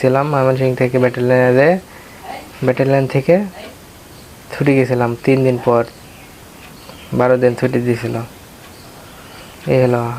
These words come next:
আমাদের দিছিল। আর এখন বর্তমানে ট্রেনিং সেন্টার থেকে ছুটি ছাড়িয়ে দিচ্ছে, একবারে যাই ব্যাটালিয়নে জয়েন করবে। আর ব্যাটালিয়নে যাওয়ার পরে আপনারা মানে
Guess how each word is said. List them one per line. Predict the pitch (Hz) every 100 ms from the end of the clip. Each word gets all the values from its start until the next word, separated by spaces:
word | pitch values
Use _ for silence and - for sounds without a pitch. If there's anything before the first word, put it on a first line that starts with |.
| 139 -
আমাদের | 131 131 127
দিছিল। | 127 120 120 120
আর | 120 123
এখন | 127 143
বর্তমানে | 139 139 - 143 143 147 143 139 - - - - - - -
ট্রেনিং | 143 143 143
সেন্টার | 151 147 147
থেকে | 147 151
ছুটি | - 151
ছাড়িয়ে | 143 143 139
দিচ্ছে, | 127 - 117 107 -
একবারে | 127 127 131
যাই | 131
ব্যাটালিয়নে | 131 127 123 123 123
জয়েন | 117 113
করবে। | 117 113 117 - - - - - - - - - -
আর | 127
ব্যাটালিয়নে | 127 131 143 143 139
যাওয়ার | 135 139
পরে | 143 139 135
আপনারা | 127 131 127 123 123 - - - - - - - - - - - - - - 165
মানে | 143 127 123 120